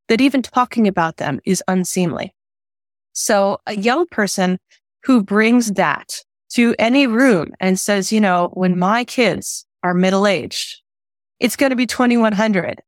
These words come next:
and it, you know, and it's so dark, no one will even talk about it."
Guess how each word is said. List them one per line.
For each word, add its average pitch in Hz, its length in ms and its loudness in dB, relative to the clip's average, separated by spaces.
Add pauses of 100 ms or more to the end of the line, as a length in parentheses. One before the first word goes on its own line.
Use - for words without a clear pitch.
and 180 520 2 (100)
it, 185 240 -2
you 190 120 0
know, 170 220 0
and 196 120 2
it's 190 140 -2
so 220 240 0
dark, 196 320 0
no 190 100 0
one 185 140 2
will 180 160 -2
even 175 240 -4
talk - 340 -2
about 160 260 -2
it." - 160 -6